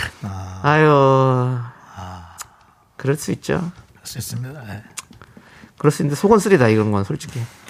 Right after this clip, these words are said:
Speaker 1: 네.
Speaker 2: 네.
Speaker 1: 그거 좀 조심하셔야 돼요.
Speaker 2: 네.
Speaker 1: 네. 저도 그게,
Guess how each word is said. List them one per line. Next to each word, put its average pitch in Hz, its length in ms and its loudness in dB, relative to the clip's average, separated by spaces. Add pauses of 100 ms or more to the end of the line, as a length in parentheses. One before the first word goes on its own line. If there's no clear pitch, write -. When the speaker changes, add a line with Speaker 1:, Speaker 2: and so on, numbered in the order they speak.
(240)
Speaker 1:
네. 101 160 -8 (340)
Speaker 2:
네. 104 220 -4 (2500)
Speaker 1:
그거 151 180 6
좀 151 140 4
조심하셔야 131 500 4
돼요. 104 260 -6
Speaker 2:
네. 110 400 2
Speaker 1:
네. 110 140 -4 (320)
저도 113 280 -8 (1040)
그게, 131 340 4